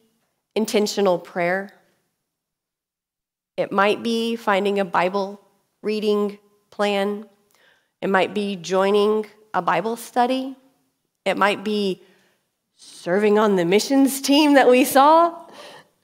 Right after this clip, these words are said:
and all of the wonderful work that your church is already doing. It might be getting involved in some sort of social justice issue that you feel passionate about. Or it might be something else.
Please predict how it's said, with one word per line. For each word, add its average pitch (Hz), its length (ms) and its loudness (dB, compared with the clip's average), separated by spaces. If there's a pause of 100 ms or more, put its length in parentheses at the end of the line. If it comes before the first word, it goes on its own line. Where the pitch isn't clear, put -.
(340)
and 220 160 2
all 240 260 6
of 247 60 2
the 214 100 4
wonderful 214 440 4
work 208 240 0
that 185 80 0
your 190 180 0
church 190 340 -4
is 175 140 -6
already 170 300 -2
doing. 175 420 -2 (1600)
It 233 140 2
might 269 260 2
be 302 100 0
getting 277 300 0
involved 233 560 2
in 214 120 2
some 226 240 0
sort 214 320 -2
of 196 280 -2
social 214 380 -4
justice 202 600 -8
issue 135 460 -12 (420)
that - 140 -4
you 190 180 -8
feel 175 240 -8
passionate 175 540 -12
about. - 500 -14 (1160)
Or 320 120 4
it - 120 2
might 330 240 2
be 370 120 6
something 370 380 4
else. - 480 -2